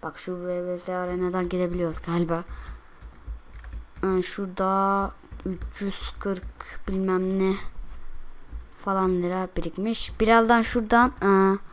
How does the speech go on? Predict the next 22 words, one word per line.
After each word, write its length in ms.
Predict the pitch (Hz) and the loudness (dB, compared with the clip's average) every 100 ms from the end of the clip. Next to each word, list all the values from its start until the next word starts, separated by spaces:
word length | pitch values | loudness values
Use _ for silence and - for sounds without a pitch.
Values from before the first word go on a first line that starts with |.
| - - - - - - | -18 -20 -20 -20 -20 -14
şunu 420 | - - 208 208 | -8 -2 2 6
alacağım. 500 | 208 190 190 208 196 | 6 6 4 2 2
Damars 420 | 190 196 196 196 | 4 4 2 2
alacağım 360 | 190 175 180 180 | 0 0 0 2
yeri. 320 | 175 175 202 208 - | 2 2 -2 -6 -4
Daha 260 | 190 185 190 - - - - | 0 2 0 -6 -18 -20 -14
şey 360 | - - 185 180 | -8 -2 -2 -2
alacağız. 380 | 165 - 196 185 | -6 -4 -4 -2
Daha 120 | 180 | -4
güçlü 260 | 170 - 180 | -6 -4 -2
olacağız. 300 | 165 208 226 - - - - - - - - - - - - - - | 0 -2 -2 -6 -10 -10 -6 -4 -4 -6 -8 -8 -10 -10 -8 -8 -6
Şu 140 | 202 | 0
dört 260 | 226 226 233 | 2 2 0
yüz 120 | 220 | 0
elli 320 | 226 226 220 | 2 2 2
liralık. 680 | 202 202 214 - - - - - - - _ _ _ - - - - - - | 2 2 0 -4 -6 -6 -8 -12 -18 -20 _ _ _ -20 -20 -20 -20 -16 -2
Şimdi 340 | - 262 220 | 8 8 8
bu 100 | 254 | 6
kaç 280 | 247 208 190 | 4 4 2
lira 140 | 180 | 2
veriyor? 400 | 170 170 175 226 - - - - - - - 175 | 2 0 0 -4 -6 -18 -20 -20 -20 -20 -16 -2
Direkt 520 | 196 233 196 170 - | 4 6 6 4 0